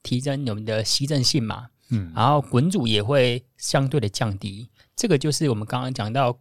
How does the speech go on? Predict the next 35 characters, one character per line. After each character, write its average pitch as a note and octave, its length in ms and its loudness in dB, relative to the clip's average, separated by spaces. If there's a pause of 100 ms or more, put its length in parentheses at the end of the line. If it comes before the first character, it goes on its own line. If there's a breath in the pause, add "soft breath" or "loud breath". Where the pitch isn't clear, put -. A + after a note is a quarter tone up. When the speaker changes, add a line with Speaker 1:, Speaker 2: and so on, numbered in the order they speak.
Speaker 1:
公 E3 200 -2
路 E3+ 120 -2
车 C3 360 0 (300 soft breath)
轮 B2 200 0
组 A2 160 -6
的 G#2 100 -2
发 B2 160 0
展 G2 180 -8
趋 - 240 -4
势。 - 340 -4 (560)
Speaker 2:
对， E2+ 160 2
但 A#2 160 4
是 D3 160 4
因 D3+ 120 8
为 D3+ 200 6
一 D#3 100 -2
般 D3 260 4
人 A2 220 0
哦， G2 140 -2
总 F#2 260 0
觉 G2+ 220 2
得 G2+ 260 2
这 A#2+ 160 2
个 F#2+ 540 0
胎 C3+ 240 2
压 C3 300 0 (120)
打 G#2 240 -4 (160)
饱， D#2+ 220 -2 (340)
感 G2 140 -4
觉 F#2 100 -10
就 A2 140 -4
是 A2+ 280 0
很 F2+ 440 -12
扎 A#2 240 4
实， E2+ 320 -6